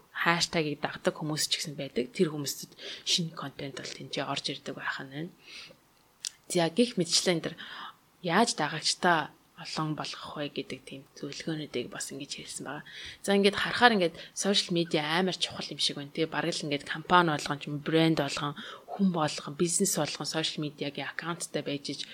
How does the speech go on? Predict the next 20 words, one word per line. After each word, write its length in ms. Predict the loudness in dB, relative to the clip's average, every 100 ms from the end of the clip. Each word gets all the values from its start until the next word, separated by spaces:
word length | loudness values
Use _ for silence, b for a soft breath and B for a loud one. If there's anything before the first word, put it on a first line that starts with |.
| B B B -6
хүмүүст 400 | -2 0 -2 -4
хүрч 240 | -6 -4
P 160 | -2 0
R-ийнхаа 640 | 0 0 -2 -4 -6 -6
бас 320 | -6 -6 -8 b b -8
үр 160 | -6
дүнгийн 480 | -6 -6 -4 -4 -6
сайжруулах 640 | -6 -2 0 -2 -4 -6 -6
юм 80 |
шиг 240 | -4 -4 -4
харагдаж 400 | -8 -10 -6 -6 -6
магадгүй. 400 | -10 -6 -4 -4 B B B
Гэхдээ 300 | -6 4 4
бол 140 | 4 2
тийм 320 | 0 0 2
биш 240 | 2 2
ээ. 240 | 2 -2 -4
Учир 320 | -4 0 2
нь 80 | 0
хэмэл 300 | -4 -6